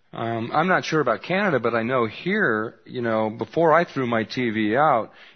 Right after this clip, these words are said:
and I still hear from people, the commercials, the battery of commercials that they run here in the United States are just wall-to-wall, uh, uh, prescription, or drugs,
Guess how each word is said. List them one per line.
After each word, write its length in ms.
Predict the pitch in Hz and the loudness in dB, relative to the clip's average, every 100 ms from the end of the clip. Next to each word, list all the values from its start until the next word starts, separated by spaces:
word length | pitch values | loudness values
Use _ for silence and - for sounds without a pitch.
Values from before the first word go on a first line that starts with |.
| - | -8
and 380 | 107 107 104 104 | -6 -4 -4 -2
I 300 | 107 123 123 | -2 -2 -4
still 320 | 98 - 160 | -8 -6 -2
hear 160 | 139 123 | 0 -2
from 220 | 120 107 | -2 -2
people, 260 | 123 113 107 | -2 0 -2
the 120 | 113 | -2
commercials, 680 | 87 104 131 202 - 95 - | -2 2 2 2 0 -2 -2
the 100 | 98 | -2
battery 460 | 120 139 170 147 | 4 4 4 0
of 120 | 120 | -2
commercials 640 | - 110 123 156 143 110 - | -4 -2 -2 0 -2 -2 -2
that 200 | 107 - | -4 -2
they 140 | 107 | -2
run 240 | 104 110 104 | 0 0 0
here 200 | 117 113 | 0 0
in 80 | |
the 60 | 104 | 0
United 380 | 98 101 101 92 | 0 0 0 -2
States 480 | - 135 165 - - - - - | -4 -2 -2 -4 -12 -16 -18 -8
are 300 | - 117 113 | 0 2 2
just 340 | 110 151 135 | 0 -2 -2
wall-to-wall, 1120 | 107 123 135 127 - 101 110 139 180 151 95 - | 0 4 6 4 0 -2 2 4 4 4 0 -6
uh, 40 | 113 110 104 104 101 101 - 107 104 | -4 0 2 2 0 -4 -12 -8 -8
uh, 20 | 92 | -4
prescription, 560 | 107 - - 139 - | -6 -2 -4 -4 -6
or 80 | 117 | -4
drugs, 580 | 92 123 165 110 87 - | -2 2 4 2 -4 -14